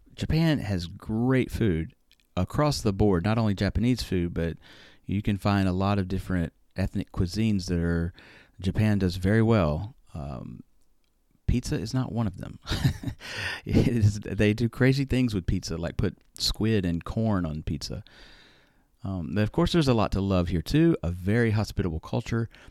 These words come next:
the best sushi on the planet, uh, fantastic public transportation system, and so on.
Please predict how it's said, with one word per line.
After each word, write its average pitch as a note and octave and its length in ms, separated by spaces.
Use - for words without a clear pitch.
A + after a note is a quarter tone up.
the G#2+ 60
best G#2 280
sushi G2+ 380
on D#2+ 80
the D#2 60
planet, D#2 400
uh, E2+ 220
fantastic - 840
public F2 280
transportation A2 640
system, G#2 600
and F#2+ 140
so F2+ 240
on. C#2+ 200